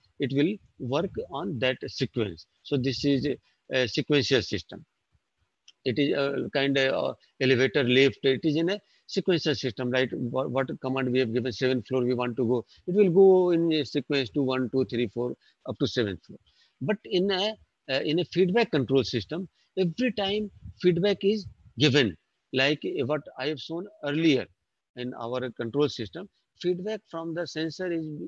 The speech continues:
being given to con-, uh, uh, controller, and a controller has a, a set value and comparator. It compares the set value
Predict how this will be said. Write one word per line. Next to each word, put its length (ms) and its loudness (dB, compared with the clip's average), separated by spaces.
being 220 -2
given 380 -4
to 180 -4
con-, 280 -4
uh, 380 -8
uh, 240 -4
controller, 460 0
and 260 -2
a 80 -6
controller 560 0
has 240 -2
a, 220 -4
a 20 -2
set 300 0
value 420 2
and 220 0
comparator. 520 4
It 160 -6
compares 560 0
the 140 -2
set 240 0
value 440 0